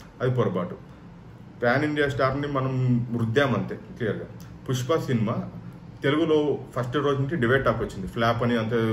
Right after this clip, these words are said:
లాగ్ ఎక్కువ ఉంది అనేసి, సోదు అనేసి, అంత ఎక్కలేదు. కానీ తమ్-, హిందీలో హిట్ చేపించారా, చేశారా, వాళ్ళు కొత్తగా అనిపించిందో తెలీదు,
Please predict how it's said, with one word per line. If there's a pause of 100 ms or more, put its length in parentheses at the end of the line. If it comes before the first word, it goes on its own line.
(200)
లాగ్
ఎక్కువ
ఉంది
అనేసి,
సోదు
అనేసి, (140)
అంత
ఎక్కలేదు. (680)
కానీ (400)
తమ్-,
హిందీలో
హిట్
చేపించారా, (100)
చేశారా,
వాళ్ళు
కొత్తగా
అనిపించిందో
తెలీదు,